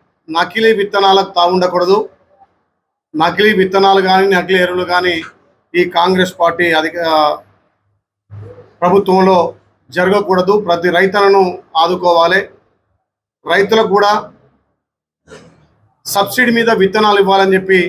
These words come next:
వేరుశెనగ కానీ, మొక్కజొన్న కానీ, ఇంకా ఇతరత్ర నువ్వులు కానీ, ఆముదాలు కానీ, కందులు కానీ సబ్సిడీ మీద అందించాలని చెప్పి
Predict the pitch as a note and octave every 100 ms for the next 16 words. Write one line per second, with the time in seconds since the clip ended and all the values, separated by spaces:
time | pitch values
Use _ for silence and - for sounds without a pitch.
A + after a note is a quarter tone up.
0 | F3+ _ _ _ _ _ _ _ _ _
1 | _ _ E3+ G#3 G#3 G#3+ G3+ F#3+ F3+ F#3
2 | G#3 G#3 - _ _ _ _ _ _ _
3 | _ _ _ _ - F3 G3+ G3 G3 F#3+
4 | F#3 F#3+ G3 G3+ - _ _ _ _ _
5 | _ _ _ _ _ _ - D#5 - -
6 | - - F3+ G3+ F#3+ G#3 G3+ G3 F#3+ G3
7 | - _ F#3 F#3+ - _ G3+ F#3 F#3 A3+
8 | G3+ F#3 F#3+ G3+ G#3 - - _ E3 E3+
9 | G3+ G3 G3 G3 F#3 F#3+ G3+ G3+ - _
10 | _ _ _ F3+ G#3 G#3 G3 F#3 F#3+ F3
11 | - _ _ _ _ - G3 F#3+ B3 A#3+
12 | A#3 G#3+ G#3 G#3 G3+ G3 G3 F#3+ F#3+